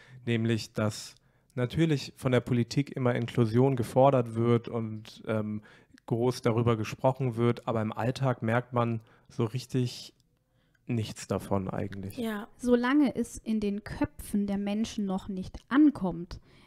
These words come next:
Speaker 3: kann auch die Politik nichts machen. Ich zum Beispiel habe auch das Problem, dass die Bahn viel zu kurz anhält. Und das ist auch ein Grund,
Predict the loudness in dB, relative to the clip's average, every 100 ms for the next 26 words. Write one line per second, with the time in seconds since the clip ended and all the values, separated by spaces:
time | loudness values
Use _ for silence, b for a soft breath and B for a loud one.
0 | B -2 -2 -2 2 4 4 0 -2 0
1 | 0 0 -2 -2 -2 -2 -2 0 -2 -8
2 | -8 -8 -8 -8 -8 -6 -6 -4 -2 0
3 | -2 -6 -6 -6 -8 -10 -10 -8 -8 -6
4 | -8 -6 -6 -8 -8 -10 -8 -8 -8 b
5 | b b -18 -6 -2 -2 -4 -8 -12 -6
6 | -4 -4 -8 -16 -18 _ -4 0 0 -2
7 | -6 -4 -4 -6 b b b b b b
8 | -6 -4 -4 -4 -8 -6 0 0 0 0
9 | 0 -2